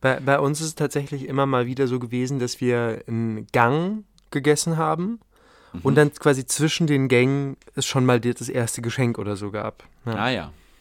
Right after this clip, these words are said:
Speaker 2: Ah ja.
Speaker 1: Ja, und früher, früher war ich ja im Mainzer Domchor, das heißt, Weihnachten war immer sechzehn Uhr weihnachtliches Liedersingen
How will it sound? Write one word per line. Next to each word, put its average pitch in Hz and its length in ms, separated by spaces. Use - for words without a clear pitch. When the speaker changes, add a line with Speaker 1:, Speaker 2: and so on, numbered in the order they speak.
Speaker 2:
Ah 90 120
ja. - 60
Speaker 1:
Ja, 147 100
und 147 100
früher, 175 260
früher 165 280
war 143 100
ich 139 80
ja 151 80
im 131 140
Mainzer 131 280
Domchor, 156 460
das 147 160
heißt, 127 240
Weihnachten 127 480
war 120 140
immer 135 280
sechzehn 131 400
Uhr 123 200
weihnachtliches 127 800
Liedersingen 160 640